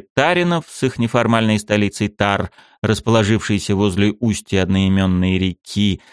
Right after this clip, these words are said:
давшей название живущим там племенам. Цель второго путешествия попаданца в этом мире. Первое он оценил для себя как нехилое. От Широда до Пилона расстояние составляло напрямую пятьсот — пятьсот пятьдесят километров.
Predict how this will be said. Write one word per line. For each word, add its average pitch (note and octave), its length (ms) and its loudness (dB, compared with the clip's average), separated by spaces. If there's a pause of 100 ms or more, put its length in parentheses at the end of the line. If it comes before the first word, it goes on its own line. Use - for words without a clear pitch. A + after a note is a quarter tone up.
(180)
давшей G2 400 0
название F#2 560 0
живущим F2+ 400 -2
там F2 180 -2
племенам. F2+ 480 0 (640)
Цель E3+ 220 0
второго A2 340 0
путешествия F2+ 640 -6
попаданца A#2 680 -2
в G2 60 -2
этом F2+ 300 -2
мире. E2 300 -4 (960)
Первое F3 380 6
он C3 140 4
оценил C#3+ 360 0
для B2 160 0
себя A2+ 300 0
как - 240 -2
нехилое. F#2+ 920 0 (400)
От G#2+ 100 -2
Широда B2 460 2
до G#2 140 0
Пилона B2+ 560 2
расстояние G#2+ 680 2
составляло G2 640 0
напрямую G2 560 0
пятьсот — - 800 -4
пятьсот - 520 -2
пятьдесят G#2+ 600 -2
километров. F#2 880 -2